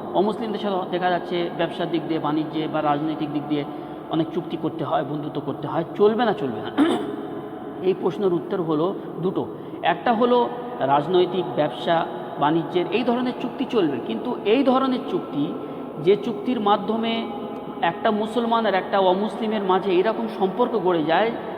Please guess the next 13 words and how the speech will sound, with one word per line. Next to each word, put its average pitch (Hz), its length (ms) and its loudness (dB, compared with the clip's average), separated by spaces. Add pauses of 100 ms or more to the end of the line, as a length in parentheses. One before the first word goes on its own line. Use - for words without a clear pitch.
(200)
যে 208 120 8
দুজনার 220 500 2
মধ্যে 233 280 2
কোনো 240 200 0
অভিন্ন 226 540 4 (120)
সম্পর্কই 196 500 2
থাকে - 160 -4
না, 247 120 -4 (120)
সব 254 280 2
দিক 233 180 0
দিয়ে 247 140 4
একই, 170 280 4
আর 208 180 8